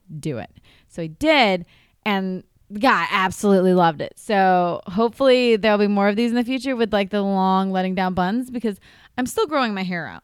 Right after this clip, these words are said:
Like, I still really like it long. I don't think I'm gonna cut anytime soon, but that may all be debatable once, you know, I have a newborn. But that's why I'm trying to get the front longer so it doesn't fall in front of me so much and it's much easier to braid. So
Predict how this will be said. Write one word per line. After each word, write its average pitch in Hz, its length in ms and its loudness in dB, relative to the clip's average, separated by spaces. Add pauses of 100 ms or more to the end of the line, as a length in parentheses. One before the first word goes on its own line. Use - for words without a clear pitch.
(140)
Like, 196 640 -8 (760)
I 190 40 -6
still 214 360 0
really 208 240 2
like 202 240 2
it 208 80 0
long. 262 760 2
I 185 240 -6
don't 190 300 -6 (440)
think 196 200 -6
I'm 196 60 -8
gonna 196 180 -8
cut 220 140 -2
anytime 226 380 -2
soon, 254 280 -4
but 226 100 0
that 190 180 -2
may 196 280 -4
all 196 300 -4
be 196 400 -6 (460)
debatable 185 760 0
once, 180 380 -6
you 185 80 -4
know, 180 80 -4
I 170 80 -4
have 170 180 -4
a 170 60 -6
newborn. 254 460 -4
But 214 120 -4
that's 214 160 -2
why 233 60 -6
I'm 220 80 -4
trying 214 220 -4
to 208 80 -6
get 208 180 -8
the 202 80 -8
front 214 400 -6
longer 220 540 -2
so 254 240 -10
it - 40 -12
doesn't 202 280 -10
fall 202 420 -4
in 180 80 -6
front 190 280 -4
of 180 100 -8
me 202 200 -4
so 214 220 -4
much 226 240 -2
and 190 80 -4
it's 180 140 -8
much 180 180 -4
easier 156 300 -8
to - 120 -18
braid. 69 460 -14
So - 160 -16